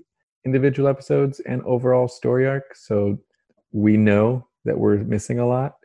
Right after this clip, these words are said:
And to speak for Clint, he's been preparing this for a month now and is still really nervous to do it. And he's afraid that we're not gonna do it justice, but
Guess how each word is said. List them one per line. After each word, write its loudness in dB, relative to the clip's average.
And -4
to -18
speak -2
for 4
Clint, -4
he's -4
been -2
preparing -2
this -6
for -2
a -8
month -2
now -4
and -2
is -6
still -4
really -2
nervous -2
to -10
do 0
it. -2
And -8
he's -4
afraid -2
that -2
we're -4
not -2
gonna -4
do 4
it -2
justice, 0
but 0